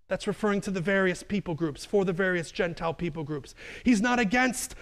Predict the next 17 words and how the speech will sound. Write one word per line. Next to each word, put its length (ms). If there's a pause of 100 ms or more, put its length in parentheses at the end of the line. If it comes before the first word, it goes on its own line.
(120)
but 140
for 140
the 100
benefit 580
of 120
the 80
Gentile 500
nations, 680 (520)
causing 400
them 160
to 260
inquire 640
of 100
him, 220
to 140
seek 440
him. 340